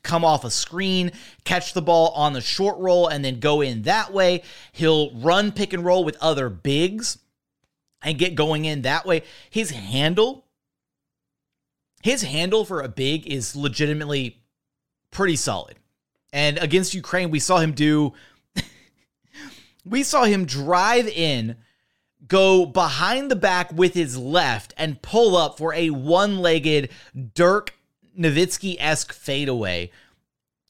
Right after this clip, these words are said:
And there was nothing that his defender could do about it, right? It doesn't,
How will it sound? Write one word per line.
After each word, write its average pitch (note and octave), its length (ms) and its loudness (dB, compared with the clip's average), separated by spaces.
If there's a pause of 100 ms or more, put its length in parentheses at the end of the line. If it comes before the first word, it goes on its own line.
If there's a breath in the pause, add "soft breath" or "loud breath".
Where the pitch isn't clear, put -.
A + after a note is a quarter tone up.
(300)
And F#3+ 200 0
there G#3 80 6
was F#3 220 2
nothing G3 400 0
that F#3 100 -8
his E3 120 -4
defender D#3+ 360 -2
could D3 160 -6
do A#3 160 0
about G2+ 260 -2
it, - 80 -14
right? F3+ 340 0 (800)
It F3+ 180 -4
doesn't, G#3 420 0